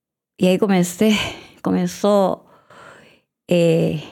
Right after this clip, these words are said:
a helarme, como se dice, a sentirme un poco extraña, en un segundo me dice muchas preguntas.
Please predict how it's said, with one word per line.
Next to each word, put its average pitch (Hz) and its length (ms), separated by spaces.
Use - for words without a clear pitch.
a 190 120
helarme, 190 460
como 170 180
se 175 200
dice, 165 480
a 185 120
sentirme 185 500
un 180 80
poco 180 400
extraña, 190 800
en 175 160
un 208 80
segundo 208 480
me 196 120
dice 202 180
muchas 208 260
preguntas. 196 720